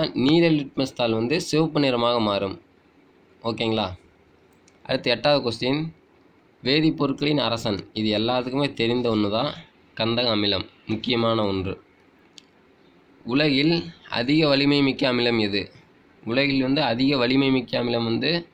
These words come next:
fluorosulfuric அமிலம், ஹெச் எஃப் எஸ் ஓ ஃபோர்னு நினைக்கிறேன். அதுக்கு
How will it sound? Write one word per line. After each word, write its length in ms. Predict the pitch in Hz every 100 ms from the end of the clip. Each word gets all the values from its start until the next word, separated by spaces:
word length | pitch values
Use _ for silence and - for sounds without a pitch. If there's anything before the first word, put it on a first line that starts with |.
| _ _ _ _ _ _ _ _ _ _ _ _ - _ -
fluorosulfuric 1080 | 135 147 147 165 - 127 110 127 127 107
அமிலம், 400 | 107 104 107 104 92 95 - _ _ _ _ - - _ _ - _ _ _ _ -
ஹெச் 420 | - 117 117 147
எஃப் 200 | 160 160
எஸ் 240 | 120 - -
ஓ 120 | 127 120
ஃபோர்னு 380 | 117 120 120 113
நினைக்கிறேன். 360 | 104 101 101
அதுக்கு 300 | 98 92 117